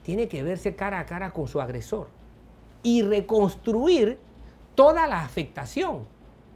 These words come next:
porque tiene que demostrarse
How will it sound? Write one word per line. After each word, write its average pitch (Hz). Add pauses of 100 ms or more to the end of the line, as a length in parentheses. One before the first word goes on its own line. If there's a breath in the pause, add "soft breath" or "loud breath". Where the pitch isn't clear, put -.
(500)
porque 180
tiene 294
que 220
demostrarse 185